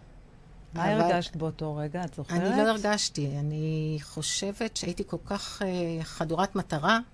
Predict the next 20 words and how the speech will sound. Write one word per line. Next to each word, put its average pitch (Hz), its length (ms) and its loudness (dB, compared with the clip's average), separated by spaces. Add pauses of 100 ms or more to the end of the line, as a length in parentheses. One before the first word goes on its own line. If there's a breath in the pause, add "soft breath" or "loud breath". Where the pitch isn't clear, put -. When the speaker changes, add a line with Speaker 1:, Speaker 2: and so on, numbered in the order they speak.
Speaker 1:
מהמם. 175 440 0 (520)
Speaker 2:
ש-, - 200 -10 (1000)
שבכלל - 560 -6
לא 202 60 0
עניין 175 260 2
אותי 175 180 -4
מה 156 100 -2
הוא 151 100 -2
חושב. 156 320 -2 (360)
בגיל 175 300 2
Speaker 1:
לא 247 40 6
Speaker 2:
יותר 240 260 6
Speaker 1:
פגע, 214 160 4
Speaker 2:
מאוחר, 190 360 6
Speaker 1:
לא 190 60 4 (100)
פגע, 247 240 -2
לא 208 220 0
Speaker 2:
לא, 220 120 2
Speaker 1:
נעלבת? 226 340 -2
Speaker 2:
לא. 180 280 -2